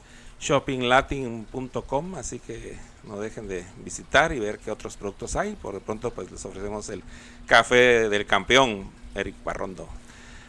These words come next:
Así que también tenemos por acá, bueno, eh, este es el,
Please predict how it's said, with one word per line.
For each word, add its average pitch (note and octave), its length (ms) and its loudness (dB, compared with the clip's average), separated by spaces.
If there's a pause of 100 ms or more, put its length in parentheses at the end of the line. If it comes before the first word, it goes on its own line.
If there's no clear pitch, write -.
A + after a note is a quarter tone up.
Así E2 260 -8
que F#2 380 -2 (1300)
también F#2+ 320 -4
tenemos G#2 360 -6
por F#2+ 160 -4
acá, F#2 600 2 (440)
bueno, F#2+ 300 -8
eh, F2 400 -12
este - 220 -14
es - 120 -12 (120)
el, D#2 100 -14